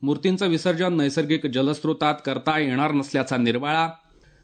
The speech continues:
ऊसाच्या पिकाच्या उत्पादनाकरता कृत्रिम बुद्धिमत्तेच्या वापरासाठी शेतकऱ्यांना हेक्टरी पंचवीस हजार रुपये कर्ज मिळणार, उपमुख्यमंत्री अजित पवार यांची घोषणा.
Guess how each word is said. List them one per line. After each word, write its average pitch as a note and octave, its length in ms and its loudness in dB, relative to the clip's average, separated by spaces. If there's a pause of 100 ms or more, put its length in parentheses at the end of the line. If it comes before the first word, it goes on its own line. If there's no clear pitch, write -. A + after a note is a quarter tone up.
(160)
ऊसाच्या G#3+ 380 0
पिकाच्या G3 400 -2
उत्पादनाकरता F3+ 840 0
कृत्रिम E3+ 440 0
बुद्धिमत्तेच्या E3 640 0
वापरासाठी D#3 640 0
शेतकऱ्यांना E3 640 0
हेक्टरी D3 440 0
पंचवीस C#3 480 0
हजार E3+ 160 2
रुपये F3 220 0
कर्ज E3+ 240 -2
मिळणार, F3 460 0 (160)
उपमुख्यमंत्री D#3+ 720 0
अजित C3+ 260 0 (100)
पवार C3+ 220 2
यांची B2+ 260 0
घोषणा. B2 480 0